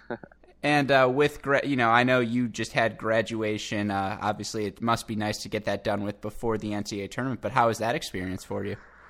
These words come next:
Speaker 1: Uh, I've really enjoyed my time at Baylor, and, um, it also relieves me a little bit to be done with school and,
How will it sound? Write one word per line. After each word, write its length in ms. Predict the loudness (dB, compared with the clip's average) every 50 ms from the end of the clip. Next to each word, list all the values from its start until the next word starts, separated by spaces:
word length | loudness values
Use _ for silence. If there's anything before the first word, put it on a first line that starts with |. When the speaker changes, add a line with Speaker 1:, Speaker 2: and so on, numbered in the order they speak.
| -20 -20 -20 -20 -20 -20 -20 -20 -18 -6 4 8
Speaker 1:
Uh, 400 | 10 10 12 12 12 10 8 6 4 6 8
I've 180 | 8 8 10
really 220 | 10 10 10 10 8
enjoyed 260 | 8 8 8 8 8
my 100 | 6 2
time 200 | 2 2 0 0
at 100 | -2 -2
Baylor, 380 | 0 2 2 4 4 2 2 0 -4 -16 -14 -6
and, 380 | -2 0 2 2 4 4 4
um, 340 | 4 4 2 0 -2 -8 -12 -16 _ _ _ _ -20 -20 -20 -20 -20 -20 _ _ _ -8 0
it 80 | 4
also 260 | 4 4 4 2 0
relieves 460 | -4 -2 -2 -2 -2 -4 -4 -6 -6 -6
me 80 | -4
a 40 | -2
little 140 | -2 -2 -2
bit 220 | -2 -2 -4 -4 -6
to 60 | -8
be 80 | -6 -2
done 220 | 0 0 0 -2
with 140 | -4 -8 -10
school 380 | -10 -6 -4 -2 0 0 0 0
and, 180 | -2 -4 -8